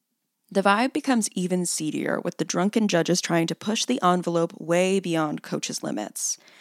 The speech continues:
The standoff is a bit tense, with these poor women in the middle facing a dilemma of getting booed for being a prude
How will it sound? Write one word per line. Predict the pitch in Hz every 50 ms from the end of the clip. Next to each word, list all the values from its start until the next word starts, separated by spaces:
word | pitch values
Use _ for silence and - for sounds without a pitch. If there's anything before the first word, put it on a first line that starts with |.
| - - _
The | -
standoff | 202 - - 214 226 254 277 269 277 262 277 269 -
is | 233 -
a | 302
bit | 285 - 185 - - _
tense, | - - 196 190 196 180 - 180 - - - -
with | 180 185 -
these | 190 190 190 -
poor | - - - 196 196 208 214 214
women | 202 190 185 185 185 180 180
in | 175 175
the | 175
middle | 170 170 165 - 170 170 -
facing | - 170 170 170 - 180 185
a | 180
dilemma | - 180 170 175 175 175 175 175 170
of | 175 170 -
getting | 175 165 165 165
booed | 151 - 180 190 220 240 262 -
for | - 262
being | 247 269 262 269 262 269
a | 269
prude | 269 - - 190 180 175 170 170 170 170